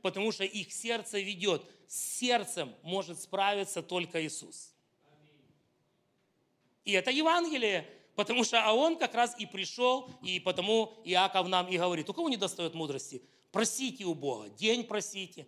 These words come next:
ночь просите, вот эту вот книгу изучайте, потому что другого ничего лучше нет».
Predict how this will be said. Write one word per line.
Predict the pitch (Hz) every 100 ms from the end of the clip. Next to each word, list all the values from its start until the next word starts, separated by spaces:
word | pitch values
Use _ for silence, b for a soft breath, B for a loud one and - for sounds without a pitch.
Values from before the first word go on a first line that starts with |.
| b b
ночь | - 147 196 240 - -
просите, | 196 - 190 175 160 139 b -
вот | 170
эту | 214
вот | 214 208
книгу | 202 214 247 262 202 220
изучайте, | 202 180 - 185 175 170 170 - B _
потому | 175 196 202
что | 180
другого | 185 220 170 269 269 208 143 -
ничего | 147 190 - 180 180 214 226 220 -
лучше | 135 160 175 - 156 - _
нет». | 165 160